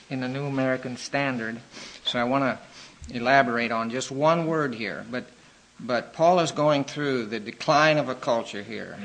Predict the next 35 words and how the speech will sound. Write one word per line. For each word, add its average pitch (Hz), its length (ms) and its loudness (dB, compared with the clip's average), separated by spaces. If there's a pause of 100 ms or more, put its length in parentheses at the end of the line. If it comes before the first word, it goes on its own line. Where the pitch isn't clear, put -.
and 113 320 -6 (200)
people 160 340 0
turning 139 440 -2
from 127 200 -4
God. 110 380 2
And 101 200 -8
first 151 300 -6
of 139 60 -8
all, 135 180 2
it 117 80 -6
starts 127 380 -4
out 120 180 0
with 110 380 -12
just 123 240 -8
not 117 240 -2
being 113 180 -4
thankful. 107 500 -8 (440)
But 110 100 -6
it 104 80 -8
gets 127 220 -2
a 120 60 -4
lot, 117 380 4
as 120 220 -2
time 135 340 0
goes 123 280 -2
on 117 380 0 (760)
and 107 300 -4
people 123 360 -6 (260)
turn 131 300 -2
more 127 240 0
and 123 80 0
more 120 480 0
away 123 220 -6
from 117 240 -10
God, 117 400 0